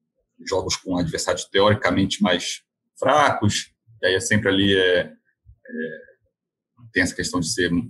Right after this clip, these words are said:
fora ou dentro de casa, então vai precisar de uma, de uma campanha mais sólida o tempo inteiro. Se o Fluminense, se a gente vê, assim, ó, o Fluminense tá ali em décimo quinto, décimo segundo,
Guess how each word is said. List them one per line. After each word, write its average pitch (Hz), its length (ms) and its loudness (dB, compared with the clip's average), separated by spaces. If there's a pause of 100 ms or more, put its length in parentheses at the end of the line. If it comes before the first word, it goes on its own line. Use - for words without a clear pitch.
(140)
fora 98 220 2
ou 90 60 0
dentro 87 180 -2
de - 100 -12
casa, 127 320 4
então 120 240 2
vai 131 140 4
precisar 123 440 2
de 120 140 2
uma, 120 480 4 (440)
de - 80 -12
uma 101 300 0 (920)
campanha 151 460 4
mais 151 260 2
sólida 151 360 4
o - 140 2
tempo 156 300 4
inteiro. 95 500 2 (240)
Se - 200 -10
o 82 100 -10
Fluminense, 98 640 2
se 95 120 0
a 90 40 2
gente 104 240 2
vê, 95 140 2
assim, 85 220 0
ó, 90 120 4
o 87 60 -4
Fluminense 90 340 0
tá 104 100 2
ali 101 140 4
em 107 80 4
décimo 107 440 2
quinto, 135 440 2
décimo 113 300 2
segundo, - 320 0